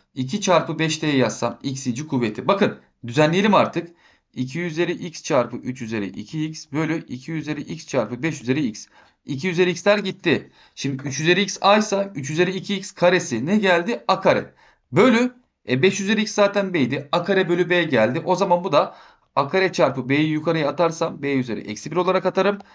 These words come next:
Sorumuzun tabii ki de doğru cevabı B seçeneği gelmiş olur arkadaşlar. Evet, bu test buraya kadarmış. O zaman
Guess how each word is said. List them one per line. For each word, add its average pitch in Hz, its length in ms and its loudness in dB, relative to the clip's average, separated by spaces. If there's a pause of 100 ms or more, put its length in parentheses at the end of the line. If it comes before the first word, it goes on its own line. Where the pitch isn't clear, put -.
(120)
Sorumuzun 170 500 2
tabii 147 220 0
ki 135 80 -2
de 127 120 2
doğru 160 220 4
cevabı 127 580 0
B 170 160 2
seçeneği 104 500 -4
gelmiş 175 640 2
olur 165 220 4
arkadaşlar. 127 760 2 (480)
Evet, 170 440 2
bu 165 80 -8
test 160 320 0
buraya 185 260 2
kadarmış. 190 540 2
O 156 100 -4
zaman 127 380 2